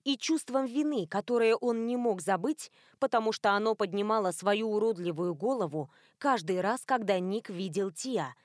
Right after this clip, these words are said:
или инвалидное кресло, или пандус, ведущий к входной двери – или любое другое из многочисленных приспособлений, которые были специально сделаны в доме.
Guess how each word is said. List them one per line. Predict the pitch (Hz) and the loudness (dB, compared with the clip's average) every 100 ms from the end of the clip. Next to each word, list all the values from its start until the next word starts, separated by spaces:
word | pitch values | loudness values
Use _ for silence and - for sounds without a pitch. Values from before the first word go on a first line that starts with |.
| _ _ - | _ _ -2
или | 302 247 220 | 0 2 0
инвалидное | 208 202 233 180 175 160 | 2 0 0 -2 -2 -2
кресло, | 190 226 - 226 220 _ _ - | -2 -4 -2 -4 -4 _ _ -6
или | 285 226 180 | -2 0 0
пандус, | 202 247 247 226 - | 0 0 0 -4 -4
ведущий | 220 208 233 - 208 | -4 -4 -4 -4 -6
к | 151 | -6
входной | - 208 196 208 | -2 0 0 -2
двери – | 175 214 202 180 160 _ _ _ | -2 -2 -2 -4 -10 _ _ _
или | 269 277 226 | -2 0 0
любое | 220 202 247 233 | -2 0 0 0
другое | 190 254 226 262 175 | 0 -2 0 0 0
из | 180 175 | -2 -2
многочисленных | 208 202 208 277 - 185 185 - | 0 0 0 -4 -6 -4 -4 -4
приспособлений, | 190 - 170 185 202 285 214 151 - _ _ - | -6 -6 -2 -2 -2 -4 -4 -6 -10 _ _ -2
которые | 285 277 247 214 196 | -2 2 2 2 0
были | 214 185 | -2 -2
специально | - 196 - 202 233 262 240 | -4 -6 0 0 2 0 -4
сделаны | 160 180 170 170 | -2 -2 -2 -4
в | 147 | -2
доме. | 190 151 135 | -4 -4 -10